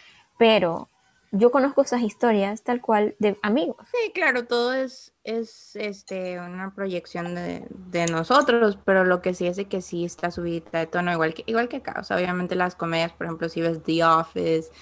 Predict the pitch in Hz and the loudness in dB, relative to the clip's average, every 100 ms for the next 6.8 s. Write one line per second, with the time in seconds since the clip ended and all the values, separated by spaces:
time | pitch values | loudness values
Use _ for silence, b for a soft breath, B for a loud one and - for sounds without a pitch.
0 | B B B - 160 160 180 175 170 170 | B B B -4 -2 0 2 2 2 -2
1 | 170 175 165 170 - 233 240 254 269 247 | -4 -2 -2 -4 0 4 4 4 0 0
2 | 202 208 214 - 214 214 202 185 175 180 | -2 -2 -4 -2 0 0 -2 -4 -6 -6
3 | - 175 165 165 185 175 156 165 165 240 | -8 -8 -6 -4 -6 -6 -8 -4 -4 -4
4 | - 180 165 160 - 190 175 160 160 156 | -4 -2 -2 -6 -4 -2 0 -2 -6 -6
5 | 151 151 147 - 151 147 - 160 170 170 | -6 -6 -8 -12 -12 -10 -8 -6 -2 2
6 | 208 165 160 240 208 180 156 | 4 6 4 2 0 0 -2